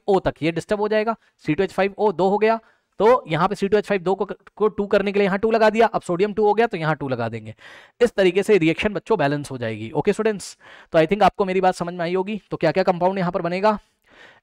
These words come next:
अल्कोहल जब सोडियम के साथ रिएक्ट करेगा, सोडियम एथॉक्साइड और साथ में निकलेगी हाइड्रोजन गैस।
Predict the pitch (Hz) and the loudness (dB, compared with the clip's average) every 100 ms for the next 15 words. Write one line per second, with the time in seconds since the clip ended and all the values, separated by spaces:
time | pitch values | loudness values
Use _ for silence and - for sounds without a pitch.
0 | - 156 156 180 196 196 170 180 170 175 | 0 0 4 4 4 2 -4 -2 0 -2
1 | 196 190 185 180 185 196 190 214 170 160 | 0 2 2 2 0 0 2 2 2 -2
2 | 180 185 185 214 214 165 175 170 185 175 | -2 -6 -2 0 0 0 0 -2 -4 -6
3 | 185 202 156 147 151 180 139 127 - | -2 0 0 -2 -4 -4 -2 -4 -6